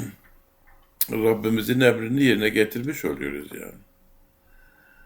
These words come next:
Çünkü Allah Celle Celaluhu, "Fatahhir siyabek", elbiselerini temiz tut diyor. Efendim, e,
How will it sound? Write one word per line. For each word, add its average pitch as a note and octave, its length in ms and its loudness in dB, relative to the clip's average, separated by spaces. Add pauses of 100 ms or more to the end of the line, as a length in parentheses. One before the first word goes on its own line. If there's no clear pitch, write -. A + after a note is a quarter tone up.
(220)
Çünkü B2+ 300 0
Allah A2+ 380 0
Celle G2+ 340 0
Celaluhu, F#2+ 680 -2
"Fatahhir A2 540 -4
siyabek", F2+ 720 -4
elbiselerini F2 840 -4
temiz B2+ 380 -6
tut - 240 -20
diyor. - 440 -12 (1200)
Efendim, D#2 640 -4 (1300)
e, - 40 -8